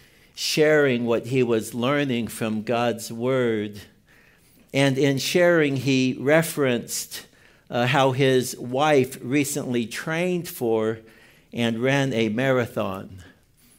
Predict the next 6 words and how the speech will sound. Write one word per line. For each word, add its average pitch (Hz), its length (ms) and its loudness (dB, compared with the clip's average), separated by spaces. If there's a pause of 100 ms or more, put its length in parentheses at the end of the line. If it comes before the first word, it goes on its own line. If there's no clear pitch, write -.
a 110 140 0
twenty-six, 139 1400 -2 (260)
I 113 120 -2
think, 139 340 -2
point 131 360 -2
two, 117 520 0